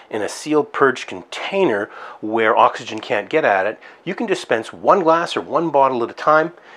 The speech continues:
keep it in the pantry, or if it's got white wine in it, keep it on a standard shelf in any refrigerator, and you'll have chilled wine at any time. One glass, one bottle, one party, one picnic, one tailgating event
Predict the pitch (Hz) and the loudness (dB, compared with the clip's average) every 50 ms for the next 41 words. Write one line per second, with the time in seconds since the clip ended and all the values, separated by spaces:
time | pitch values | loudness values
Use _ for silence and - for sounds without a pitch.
0 | - - _ - - 208 202 - 170 117 113 98 101 - - - - 160 165 175 | -20 -20 _ -12 -10 -10 -4 -2 -2 -2 -2 -4 -6 -8 -6 -4 0 2 2 0
1 | - - 190 180 170 - - 175 247 240 131 110 135 170 - - - 117 - 123 | 0 -2 -4 -4 -4 -4 -4 0 2 2 2 2 2 0 -2 -8 -14 -14 -12 -10
2 | - - 131 98 104 120 143 151 131 127 117 117 113 110 104 113 156 180 - - | 0 0 2 2 4 4 4 4 4 2 0 0 0 -2 -2 -4 -4 -6 -6 -12
3 | _ _ - - 233 240 240 190 143 110 101 - - - 156 160 165 156 127 - | _ _ -10 -10 -4 -2 0 0 0 0 -2 -4 -6 -6 -6 -6 -6 -6 -8 -6
4 | - 160 165 170 - 107 87 98 135 180 185 143 107 104 - - 135 156 147 127 | -4 -4 -4 -4 -4 -6 -4 -4 -2 -2 0 -2 -2 -4 -2 0 0 0 0 -2
5 | 95 90 87 85 98 113 120 127 139 147 151 160 156 - - - 139 143 131 110 | -4 -4 -4 -4 -4 -4 -4 -4 -2 2 2 2 2 2 2 4 4 4 4 2
6 | 104 104 117 120 104 113 113 139 165 - 120 101 95 95 113 - - - - - | 0 0 0 0 0 0 0 0 0 0 -2 -2 -2 -4 -6 -10 -16 -20 -20 -20
7 | - - 85 95 123 147 139 143 147 160 165 - - - 117 139 165 175 160 147 | -20 -10 0 2 2 4 4 4 2 2 0 -4 -8 0 2 4 4 6 6 6
8 | 143 147 151 156 160 175 - - - - - - - _ _ _ - 123 143 160 | 6 8 8 6 4 0 -4 -8 -16 -20 -20 -20 -20 _ _ _ 2 2 4 4
9 | 165 - - 156 156 160 156 160 165 170 - - - - _ - 92 123 170 180 | 2 2 2 4 4 4 4 2 -2 -6 -8 -14 -20 -20 _ -6 0 2 2 2
10 | 170 - - - 196 - - 170 170 180 175 - - - - _ - 82 82 113 | 0 -4 -8 -10 -10 -8 -4 -4 -4 -4 -4 -8 -14 -16 -18 _ -16 -4 0 2
11 | 143 160 156 - - 165 165 156 160 156 156 160 156 151 151 160 160 151 | 2 2 2 0 0 0 0 2 0 0 2 2 2 4 4 2 2 0